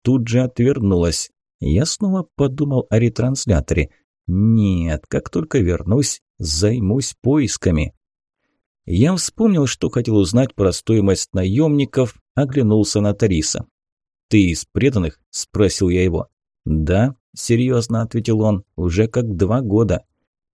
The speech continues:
Я задумался, пытаясь сформулировать вопрос. Пока Тарис мне любезно предоставил Гасан Ангули, а до этого меня охраняли люди Зунара. Но раз и Симар, да и Зунар заговорили о моем наследстве,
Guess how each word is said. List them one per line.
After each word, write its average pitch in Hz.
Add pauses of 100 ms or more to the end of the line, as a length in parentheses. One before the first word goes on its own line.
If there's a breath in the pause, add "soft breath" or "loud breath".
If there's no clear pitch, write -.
(420)
Я 135
задумался, 175
пытаясь 127
сформулировать 110
вопрос. 101 (240)
Пока -
Тарис 113
мне 92
любезно 92
предоставил 95
Гасан 92 (100)
Ангули, 90 (300 soft breath)
а 90
до 90
этого 156
меня 123
охраняли 110
люди 107
Зунара. 117 (220)
Но 92
раз - (120)
и 101
Симар, 95
да 92
и 92
Зунар 104
заговорили 101
о 92
моем 95
наследстве, 95